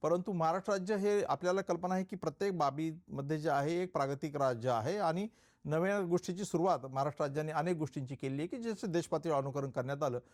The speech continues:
तर महाराष्ट्र राज्यामध्ये दोन हजार अकरा बारा सालापासून जे आहे ते प्रायोगिक तत्वावर, अ, याची संकल्पना सुरू करण्यात आली आणि तो प्रयोग शेवटी जे आहे तर केंद्र पातळीवर तो घेण्यात आला आणि एकोणीसशे सोळा सतरा सालीपासून जी प्रधानमंत्री पीक विमा योजना आहे त्याच्या अंतर्गत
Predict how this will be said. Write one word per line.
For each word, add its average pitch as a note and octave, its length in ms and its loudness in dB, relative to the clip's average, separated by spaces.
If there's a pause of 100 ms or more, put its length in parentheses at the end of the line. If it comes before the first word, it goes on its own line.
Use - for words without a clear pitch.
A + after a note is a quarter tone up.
(200)
तर E3 40 0
महाराष्ट्र D#3 360 0
राज्यामध्ये F#3 560 2
दोन F3 240 0
हजार F3 240 2
अकरा G3 340 0
बारा G3+ 260 2
सालापासून E3+ 540 0
जे F3 80 0
आहे E3 120 4
ते G#3 140 -2
प्रायोगिक F3+ 560 2
तत्वावर, E3 480 2 (340)
अ, C#3 400 2
याची C#3 340 0
संकल्पना D#3 500 -2
सुरू C#3+ 200 -2
करण्यात C3+ 360 -2
आली C3+ 200 0 (320)
आणि E3 300 -2
तो F#3 100 0
प्रयोग F3 320 2
शेवटी D#3+ 300 -2
जे F3+ 80 0
आहे F3 200 4
तर F3 120 -4
केंद्र E3 300 -4
पातळीवर D#3 520 -2
तो D#3+ 60 -4
घेण्यात D3 320 -2
आला C3 180 2
आणि B2+ 240 -2
एकोणीसशे D#3+ 360 -6
सोळा D3+ 280 0
सतरा D#3 320 -4
सालीपासून C#3 640 -2
जी - 380 -8
प्रधानमंत्री F3 580 0
पीक F#3+ 260 -4
विमा F3 180 2
योजना E3+ 220 0
आहे D3 80 -2
त्याच्या E3 300 -2
अंतर्गत E3+ 300 -2